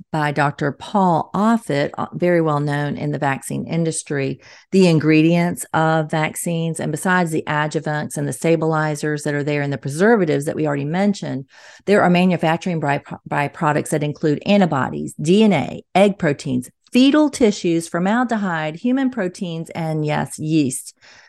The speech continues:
So you can also go to the C D C's pink book that I will cite in my show notes to give you a list of the, um, things that are there. But I mean, if we have human fetal tissue, yes, noted in the bo-, in the products,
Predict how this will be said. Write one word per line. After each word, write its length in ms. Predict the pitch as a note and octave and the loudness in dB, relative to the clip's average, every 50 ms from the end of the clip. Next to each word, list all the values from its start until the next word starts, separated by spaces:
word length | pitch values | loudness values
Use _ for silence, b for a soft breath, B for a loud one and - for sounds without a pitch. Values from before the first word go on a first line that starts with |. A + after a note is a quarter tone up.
| b b b | b b b
So 320 | - - G#3+ G3 F#3 F#3 | -4 2 4 4 6 6
you 160 | F#3 F#3 F3+ F#3+ | 4 4 2 2
can 160 | - A3 G3 | 0 0 2
also 260 | F3 F3 F3+ - F#3+ | 2 0 0 0 0
go 100 | E3+ F3+ | 0 0
to 60 | F3 | 0
the 120 | D#3 D#3+ D#3+ | 0 -2 -4
C 160 | - F#3+ F3+ | -4 -6 -6
D 100 | E3 E3+ | -6 -6
C's 280 | - - E3+ D#3+ D#3+ - | -6 -6 -6 -6 -6 -4
pink 280 | - A#3+ B3 A3 - | 2 4 4 4 4
book 240 | F#3+ G3+ G3 G3 - | 2 2 2 2 2
that 100 | - F3 | 2 2
I 100 | E3+ E3+ | 4 4
will 140 | D#3+ D#3 E3 | 2 2 -2
cite 380 | - - - F3 D#3+ D#3+ D#3+ - | -4 -4 -4 -4 -2 -4 -6 -6
in 100 | - E3 | -6 -6
my 120 | D#3+ D3+ D#3+ | -4 -4 -6
show 280 | - - - G#3+ A3 | -4 -2 0 2 4
notes 300 | G#3 G3 F#3+ F3+ D#3 F#3 | 4 4 4 2 0 -2
to 100 | - F3 | -6 -6
give 220 | E3 F3+ E3+ E3 E3+ | -2 -2 -2 -2 -2
you 160 | E3 D#3+ - | -4 -4 -4
a 100 | - D#3 | -4 -4
list 300 | D3+ D#3 D#3+ D#3+ - - - | -4 -4 -4 -4 -6 -10 -8
of 360 | - D#3 D#3 D3+ D3+ D3 - | -6 -4 -4 -4 -4 -6 -6
the, 340 | - D3 D3 C#3+ C#3+ D3+ B B B B B B B B B | -6 -4 -4 -2 -4 -6 B B B B B B B B B
um, 260 | - E3+ E3 D#3+ - | 0 2 2 2 2
things 340 | - - - F#3+ F#3 F3+ E3 | 0 2 2 4 4 4 4
that 100 | - F3 | 4 2
are 120 | D#3 D3+ D3+ | 2 2 4
there. 260 | D#3+ D#3+ D#3 D#3 D#3 | 4 4 4 2 2
But 100 | D#3 D3+ | 0 -2
I 60 | D3+ | -2
mean, 140 | D#3 D#3 D3+ | -2 -2 -4
if 100 | D3+ - | -2 0
we 100 | A3 A3+ | 2 2
have 160 | A3+ F3+ E3+ | 2 2 0
human 680 | - - - - A3+ A3+ A3+ A3 G#3+ G#3 G3+ G3 G3 F#3+ | -4 -8 -2 0 2 4 4 4 4 2 2 0 -2 -2
fetal 480 | - - G3 F#3 F#3 F3+ E3 D#3+ D#3+ | -4 -4 -4 -2 -2 0 -2 -2 -4
tissue, 520 | D#3+ - - A#3 A3 A3 - - E3+ D3+ D3+ D#3+ | -6 -6 -4 -4 -4 -4 -4 -6 -4 -4 -4 -4
yes, 600 | E3 F3 G3+ F#3+ F3 D3+ C#3+ D3 E3+ - - - - _ _ - | -2 0 0 0 2 0 0 -2 -6 -8 -12 -18 -20 _ _ -8
noted 640 | F3+ F3+ F#3+ G#3 A3 G3 E3+ D#3 D3+ D3+ E3 - - | -4 -2 2 2 2 2 2 0 0 -2 -4 -6 -8
in 460 | - E3+ F#3 G3 G3+ G#3 G#3 G#3 G3 | -8 -6 -4 -2 -2 0 0 0 0
the 360 | E3+ F3 E3+ E3+ E3 D#3+ D#3+ - | 0 0 -2 -2 -2 -4 -6 -6
bo-, 320 | F3+ E3+ E3+ E3+ F3 E3+ - - | -6 -6 -4 -4 -4 -4 -6 -8
in 240 | E3 E3+ F3 F3+ F3 | -8 -6 -4 -4 -4
the 180 | E3 D#3+ D3+ | -4 -6 -6
products, 720 | D3 - - - A#3 A3+ A3+ G#3+ E3 D3+ D3 - - - | -8 -10 -6 -2 0 2 2 2 2 0 -2 -4 -8 -14